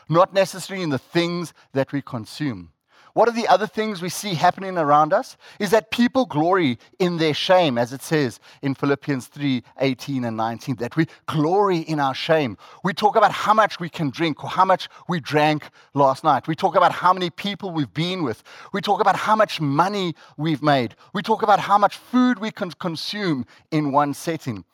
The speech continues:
And we brag about how hard we're working and we have no time for anything else.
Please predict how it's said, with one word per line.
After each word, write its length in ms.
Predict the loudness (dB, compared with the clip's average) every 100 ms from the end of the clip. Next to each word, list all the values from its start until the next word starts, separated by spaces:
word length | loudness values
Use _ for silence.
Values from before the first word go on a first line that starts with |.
| _ _
And 100 | 0
we 120 | 0
brag 420 | 0 2 4 4 4
about 180 | 2
how 320 | 2 2 4 4
hard 480 | 0 -4 -2 -2
we're 140 | -4 -2
working 380 | 0 0 -4 -4
and 60 |
we 100 | -2
have 180 | -2 2
no 140 | 0
time 500 | 0 -2 0 2 0 -4 -18 -6
for 120 | -2
anything 380 | -2 -2 -4 0
else. 360 | 0 -2 -10